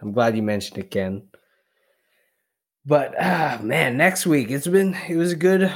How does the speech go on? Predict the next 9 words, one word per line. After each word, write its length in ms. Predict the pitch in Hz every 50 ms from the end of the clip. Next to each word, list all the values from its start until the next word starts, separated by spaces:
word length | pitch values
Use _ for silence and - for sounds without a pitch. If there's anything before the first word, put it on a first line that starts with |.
| - -
opening 680 | - 165 165 165 196 185 190 180 185 190 196 196 185 - - - _ _ _ _ _ _ _ _ _
to, 640 | - 165 143 139 139 135 135 139 143 139 143 147 147 160 _ _ _ _ _ _ -
to 120 | - 139
season 880 | 127 - - - 165 170 170 175 180 180 180 180 180 185 185 185 185 180
six. 760 | 185 - - 240 262 220 - - - - - - - - - - -
Man, 420 | 113 127 160 156 120 104 101 98
season 340 | - - - 131 139 147 131
six 280 | - - 143 113 - -
already. 500 | 98 92 95 95 92 92 95 95 92